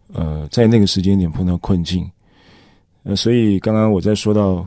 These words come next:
《赶路的雁》这个另类家园这个生活平台的时候，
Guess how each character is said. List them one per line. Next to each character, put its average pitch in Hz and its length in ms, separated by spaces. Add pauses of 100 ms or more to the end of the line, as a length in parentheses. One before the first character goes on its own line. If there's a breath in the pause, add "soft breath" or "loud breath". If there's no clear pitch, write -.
《赶 87 180
路 110 100
的 104 100
雁》 104 220
这 98 120
个 98 80
另 104 180
类 101 160
家 104 240
园 90 460
这 104 120
个 98 80
生 107 220
活 98 100
平 98 200
台 92 160
的 90 80
时 90 180
候， 87 220